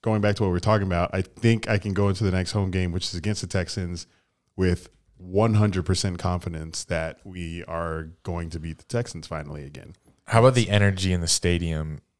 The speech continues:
Speaker 2: if we <laughs> beat the Eagles? The energy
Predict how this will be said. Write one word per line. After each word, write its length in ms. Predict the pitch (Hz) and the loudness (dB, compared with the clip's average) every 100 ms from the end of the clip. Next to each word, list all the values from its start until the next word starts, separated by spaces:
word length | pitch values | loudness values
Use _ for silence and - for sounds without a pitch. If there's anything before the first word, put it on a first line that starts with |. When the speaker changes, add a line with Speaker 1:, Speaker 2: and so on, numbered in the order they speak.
| _ | _
Speaker 2:
if 300 | 101 87 - | -8 -8 -4
we 120 | 95 87 | -6 -4
<laughs> 0 | |
beat 380 | 90 98 92 - | -2 -2 -4 -6
the 180 | 98 95 | -4 -2
Eagles? 580 | 92 85 80 92 - 90 92 _ _ _ _ | -2 -4 -4 -2 -4 -4 -16 _ _ _ _
The 180 | 104 98 | -4 -2
energy 680 | - 110 110 104 110 110 107 | 2 4 4 4 2 2 0